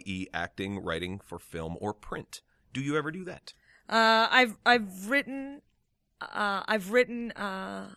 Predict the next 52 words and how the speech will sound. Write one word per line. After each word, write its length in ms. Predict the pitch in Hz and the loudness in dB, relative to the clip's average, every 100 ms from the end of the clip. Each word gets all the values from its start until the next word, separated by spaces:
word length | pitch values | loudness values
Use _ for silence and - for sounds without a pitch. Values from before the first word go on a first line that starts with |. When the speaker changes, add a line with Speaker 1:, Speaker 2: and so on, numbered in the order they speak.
| - | -10
Speaker 2:
on 200 | 208 202 | -6 -4
a 360 | 196 190 180 | -2 -4 -6
show. 320 | - - 214 208 | -4 2 4 6
I 80 | |
did 140 | 202 208 | 4 2
that 180 | 196 190 | 2 2
in 160 | 185 | 0
December, 640 | 185 - - 202 202 202 202 | -4 -2 2 0 2 2 2
but 220 | 196 185 | 0 -2
the 80 | 202 | -4
show 180 | 208 | -2
didn't 160 | 196 185 | -2 -2
get 180 | 185 - | -4 -6
picked 220 | 196 - | -6 -4
up. 260 | 175 202 - - - - - | -2 -4 -6 -20 -20 -20 -10
Uh, 240 | 180 175 160 | -6 -4 0
I'm 160 | 202 208 | 2 8
now 220 | 214 240 | 10 10
in 60 | |
the 80 | 220 | 6
process 500 | - 196 196 202 185 | 0 0 0 -2 -4
of, 220 | 185 180 - _ | -4 -6 -12 _
of 200 | - 165 | -10 -8
trying 220 | - 190 180 | -2 -2 -2
to 40 | |
put 160 | - 175 | -6 -6
some 140 | 190 | -2
articles 380 | 180 175 185 165 | -2 -2 -6 -6
together 400 | 190 175 175 165 | -4 -4 -4 -6
for, 360 | - 165 160 - | -8 -8 -8 -12
uh, 280 | - 165 170 - _ - | -14 -14 -16 -20 _ -14
for 260 | 180 170 | -10 -10
women's 380 | 165 185 185 165 | -8 -6 -6 -4
magazines. 500 | 170 170 175 185 190 | -2 -2 -4 -6 -6
I've 80 | 170 | -8
been 80 | 165 | -8
approached 340 | 160 170 - | -10 -10 -10
for 80 | - | -10
that, 320 | 160 170 208 | -6 -4 -4
so 160 | - 160 | -4 -6
I'm 140 | 160 | -6
trying 260 | 160 170 160 | -8 -10 -10
to 200 | 170 160 - _ _ _ | -10 -12 -12 _ _ _
put 200 | - 185 | -10 -4
that 200 | 180 175 | -4 -2
down, 280 | 175 170 190 | -4 -4 -6
which 180 | 175 - | -10 -8
means 260 | 180 170 | -6 -6
deadlines, 480 | 180 170 175 165 170 | -4 -4 -4 -6 -8
which 160 | 160 - | -12 -14
is 120 | 151 | -12
a 140 | 160 | -14